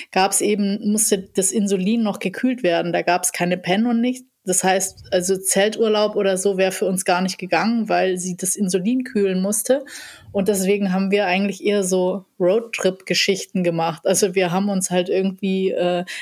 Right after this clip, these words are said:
ein Auto gemietet und sind dann irgendwie die Ostküste runtergefahren und aber auch so völlig, äh, sag ich mal, so ein Stück weit verpeilt. Wir wollten,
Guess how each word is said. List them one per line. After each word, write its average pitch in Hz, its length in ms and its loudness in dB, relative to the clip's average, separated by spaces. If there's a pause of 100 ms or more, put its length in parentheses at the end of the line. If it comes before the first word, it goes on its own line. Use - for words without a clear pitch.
ein 185 100 0
Auto 220 380 2
gemietet 202 680 0
und 185 220 -2
sind 190 220 0
dann 180 160 2
irgendwie 180 840 0 (260)
die 190 100 4
Ostküste 220 680 0
runtergefahren 170 840 0
und 180 120 0
aber 165 180 0
auch 208 200 2
so 226 120 0
völlig, 214 640 0
äh, 180 440 2 (580)
sag 196 160 4
ich 196 140 -4
mal, 190 140 2
so 190 80 0
ein 185 40 0
Stück 220 340 0
weit 190 200 2
verpeilt. 190 560 0
Wir 185 140 -2
wollten, 190 500 0